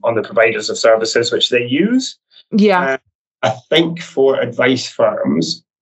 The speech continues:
Speaker 1: for their clients, my, my hope and expectation, and I expect advisors' hope and expectation, is that consumer duty will see a lifting of standards across all parts of financial services.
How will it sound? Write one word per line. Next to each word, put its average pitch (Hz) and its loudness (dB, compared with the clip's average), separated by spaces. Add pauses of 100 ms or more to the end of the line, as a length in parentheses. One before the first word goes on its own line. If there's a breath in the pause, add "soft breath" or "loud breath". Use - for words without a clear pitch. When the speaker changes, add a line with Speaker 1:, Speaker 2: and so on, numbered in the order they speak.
(260)
Speaker 1:
for 139 -2
their 110 0
clients, 107 -2 (1800)
my, 135 2 (160)
my 135 0
hope 170 2
and 151 -2
expectation, 113 -2
and 107 -2
I 101 -4
expect - 0
advisors' 110 0
hope 113 0
and 113 -2
expectation, 110 -2 (420 soft breath)
is 135 0
that 143 -2
consumer 139 -2
duty 131 -2
will 127 0
see 131 -2
a 123 2
lifting 123 -2
of 113 0
standards 117 0
across - 0
all 123 0
parts 113 2
of 101 -10
financial 104 -2
services. 107 0